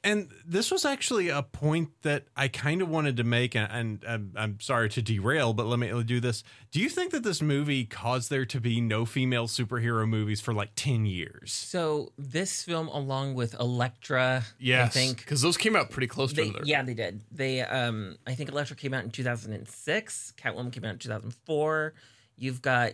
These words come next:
Speaker 2: just these two big A-list stars doing just terrible films. And, uh, I mean, at least Elektra kinda had the segue from Daredevil to go in there, but Daredevil wasn't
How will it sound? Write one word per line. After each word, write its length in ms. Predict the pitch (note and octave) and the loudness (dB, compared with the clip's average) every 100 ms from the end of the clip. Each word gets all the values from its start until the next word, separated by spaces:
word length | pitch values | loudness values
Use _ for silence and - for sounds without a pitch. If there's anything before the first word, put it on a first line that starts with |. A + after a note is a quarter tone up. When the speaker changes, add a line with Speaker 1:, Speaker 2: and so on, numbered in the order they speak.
| - | -4
Speaker 2:
just 180 | C#3+ - | -10 -6
these 220 | B2 - | -4 -4
two 420 | - D3+ C#3+ C3+ - B2 _ _ - | -2 -2 -2 -4 -8 -16 _ _ -2
big 240 | D3 C#3 - | -2 -2 -4
A-list 460 | C3 B2+ A#2 - | -4 -2 -2 -4
stars 580 | - B2+ A#2 G#2+ G2 - - _ _ _ | -2 0 2 2 -2 -6 -12 _ _ _
doing 260 | C3+ C3 A#2+ | -4 -2 -2
just 240 | - - - | -4 -8 -12
terrible 540 | - - A#2 A#2+ G#2+ G2 | -14 -6 -4 -4 -4 -8
films. 640 | - G#2 E2+ E2 G#2+ - _ _ _ _ _ _ | -8 -8 -8 -12 -14 -18 _ _ _ _ _ _
And, 460 | B2 A#2+ A#2 A#2+ A#2+ - | 2 4 2 0 -4 -2
uh, 360 | A2+ A2+ A2 - - | 0 0 -2 -4 -4
I 80 | B2+ | -2
mean, 200 | C3 B2 | 0 -2
at 140 | A2+ | -4
least 200 | B2 B2+ | -4 -4
Elektra 520 | B2 B2 B2 B2+ A#2+ - - | -2 -4 -2 -2 -2 -4 -6
kinda 200 | B2 A#2 | -2 0
had 240 | A#2+ A2+ | -2 -4
the 60 | G#2+ | -6
segue 440 | - A2+ A#2 A2+ | -4 -4 -2 -4
from 300 | - A2 G#2 | -4 -4 -4
Daredevil 460 | A2 G#2 A2 A#2+ B2 | -2 0 0 -2 -4
to 60 | |
go 160 | B2+ C3+ | -6 -4
in 80 | C3+ | -4
there, 120 | C#3+ | -6
but 100 | A2 | -4
Daredevil 360 | A2+ A#2+ A2 G#2+ | -4 -4 -4 -6
wasn't 300 | A2+ D#2+ | -8 -10